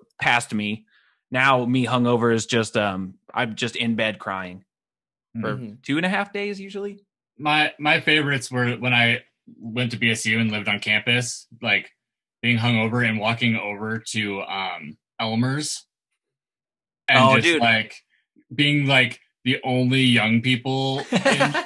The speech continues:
Speaker 3: there, and we're all just, like, just hungover and,
Speaker 1: Man, that's,
Speaker 3: like,
Speaker 1: that's
Speaker 3: it
Speaker 1: so
Speaker 3: was, it was
Speaker 1: true.
Speaker 3: great.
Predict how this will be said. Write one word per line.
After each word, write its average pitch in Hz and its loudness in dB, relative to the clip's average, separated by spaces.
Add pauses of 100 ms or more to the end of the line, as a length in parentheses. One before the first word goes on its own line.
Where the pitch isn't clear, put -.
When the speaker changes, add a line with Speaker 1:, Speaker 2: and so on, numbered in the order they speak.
(100)
Speaker 3:
there, 156 4
and 131 2
we're 123 2
all 127 -2
just, 120 -6
like, 113 0
just 113 -10 (240)
hungover 107 -4
and, 104 -2
Speaker 1:
Man, 107 -4
that's, 196 -2
Speaker 3:
like, - -18 (720)
Speaker 1:
that's 131 -2
Speaker 3:
it 117 0
Speaker 1:
so 135 -2
Speaker 3:
was, 123 -6
it 127 -4
was 110 -4
Speaker 1:
true. 104 -8
Speaker 3:
great. 95 -4